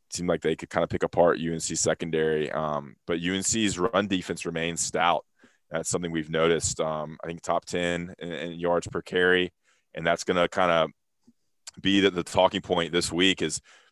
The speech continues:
Virginia Tech has a really good running back and a really experienced offensive line. Bateman talked about, you know, the guys they saw last, uh, year on the offensive line. They've all,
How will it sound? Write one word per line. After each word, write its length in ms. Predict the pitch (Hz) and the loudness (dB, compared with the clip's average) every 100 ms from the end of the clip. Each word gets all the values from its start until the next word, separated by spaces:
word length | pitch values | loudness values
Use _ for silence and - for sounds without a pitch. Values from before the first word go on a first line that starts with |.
| - | -10
Virginia 260 | 85 98 | 0 0
Tech 280 | - 95 90 | 2 0 2
has 120 | 87 | 0
a 120 | 82 | 0
really 500 | 80 80 90 95 95 | 0 2 4 6 4
good 440 | 82 90 90 90 85 | 2 4 6 6 4
running 280 | 82 82 80 | 0 0 2
back 420 | 78 80 80 - _ _ - | 4 4 2 -6 _ _ -4
and 100 | 80 | 0
a 60 | |
really 300 | 82 87 95 | 0 4 4
experienced 600 | 95 - - 90 87 85 - | 4 2 0 2 2 2 2
offensive 600 | 85 - 85 - 82 76 | 0 0 -4 -2 -4 -2
line. 440 | 80 82 82 85 | 2 4 4 2
Bateman 280 | 85 87 85 | 0 0 0
talked 260 | 82 87 - | -2 -2 0
about, 300 | 82 80 82 - - | 2 2 2 -6 -6
you 80 | 85 | -2
know, 20 | |
the 60 | 85 | 2
guys 320 | 87 87 87 | 4 4 2
they 80 | 87 | 0
saw 220 | - 85 | 0 2
last, 460 | 82 85 87 - - 85 | 2 2 2 -2 -8 -4
uh, 300 | 82 78 82 | -2 -2 -4
year 320 | 85 90 90 | -2 0 2
on 60 | 85 | 2
the 100 | 87 | -2
offensive 280 | 82 80 85 | -4 -8 -2
line. 280 | 85 85 | 0 0
They've 120 | 80 82 | -2 0
all, 300 | 85 85 | 2 2